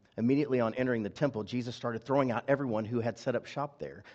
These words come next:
buying and selling. He kicked over the tables of the bankers and the stalls of the pigeon merchants, and he didn't let anyone even carry a basket through the temple. And he taught them, quoting this text,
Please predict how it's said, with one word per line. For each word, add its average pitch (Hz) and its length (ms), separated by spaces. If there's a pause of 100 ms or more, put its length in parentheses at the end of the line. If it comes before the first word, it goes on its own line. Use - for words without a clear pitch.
(120)
buying 135 320
and 123 100
selling. 110 340
He 135 140
kicked 156 240
over 135 140
the 117 80
tables 139 420
of 107 60
the 104 80
bankers 120 460
and 107 120
the 104 60
stalls 131 420
of 110 40
the 107 60
pigeon 127 320
merchants, 101 460 (240)
and 131 80
he 117 60
didn't 135 240
let 120 160
anyone 135 480
even 127 260
carry 139 380
a 107 100
basket 131 500
through 113 120
the 104 80
temple. 95 500 (240)
And 113 80
he 110 60
taught 156 340
them, 117 480
quoting 131 540
this 117 240
text, - 600